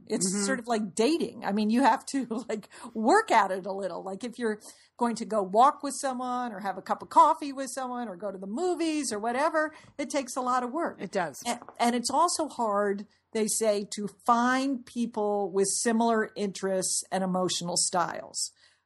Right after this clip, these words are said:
Speaker 1: Um, you know, that, that is not, you don't always click with people right off the bat, you know, and, or, or you might have different views on things. And so, uh, that, that's a problem. And then there's this also, the,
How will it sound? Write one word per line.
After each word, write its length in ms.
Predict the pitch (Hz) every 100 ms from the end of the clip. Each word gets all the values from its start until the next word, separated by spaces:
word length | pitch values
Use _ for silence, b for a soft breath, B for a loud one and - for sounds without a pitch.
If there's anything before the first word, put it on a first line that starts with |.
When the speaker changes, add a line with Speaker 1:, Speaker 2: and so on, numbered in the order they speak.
| _
Speaker 1:
Um, 460 | 190 190 185 185 190
you 120 | 220
know, 160 | 214 196
that, 300 | 196 214 208 147 147 156
that 400 | 196 240 269 233 -
is 240 | - 240 -
not, 400 | 247 240 247 202
you 220 | 226 240
don't 180 | 262 285
always 320 | 277 269 247
click 340 | - 285 285
with 160 | 202 -
people 300 | 185 165 180
right 220 | 170 180
off 240 | 165 175 -
the 80 | 170
bat, 300 | - - -
you 140 | 202
know, 200 | 196 196
and, 360 | 202 202 202 202
or, 420 | 214 208 214 208 B B B
or 180 | 208 226
you 140 | 233
might 260 | 226 240 226
have 240 | 247 208
different 540 | 190 233 240 233 208 170
views 520 | 208 262 311 277 196
on 220 | 175 175
things. 500 | - 185 160 175 -
And 200 | 185 190
so, 460 | - 185 190 190 190
uh, 400 | 185 185 185 185 b b b -
that, 260 | 233 254 240 -
that's 320 | 214 226 233
a 60 | 202
problem. 460 | - 180 - 180 180
And 180 | 208 247
then 200 | 320 370
there's 360 | 349 320 - 208
this 340 | 247 - -
also, 480 | - 226 233 240 220
the, 240 | 214 202